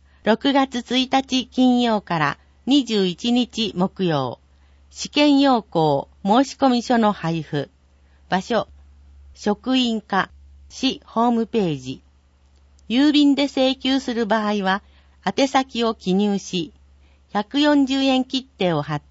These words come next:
た返信用封筒、三十三センチメートルかけ二十四センチメートル以上を同封してください。申し込み先、三原市試験委員会、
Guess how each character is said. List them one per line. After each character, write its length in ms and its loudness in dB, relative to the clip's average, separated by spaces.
た 200 2
返 280 0
信 340 -2
用 200 -2
封 280 -6
筒、 380 -6
三 260 2
十 220 -4
三 320 -2
セ 160 -2
ン 80 -2
チ 160 -6
メ 160 0
ー 20 -8
ト 180 -4
ル 220 -4
か 140 -8
け 260 -4
二 200 0
十 200 -4
四 260 0
セ 180 -2
ン 80 -2
チ 180 -8
メ 160 0
ー 20 -10
ト 200 -6
ル 140 -4
以 160 -6
上 320 -4
を 200 -6
同 240 4
封 240 -2
し 80 -12
て 140 -4
く 80 -8
だ 120 -2
さ 200 -4
い。 100 -6
申 200 2
し 100 -16
込 140 -2
み 120 0
先、 480 -6
三 140 0
原 260 2
市 320 -4
試 200 -16
験 260 0
委 260 -2
員 140 -4
会、 320 -8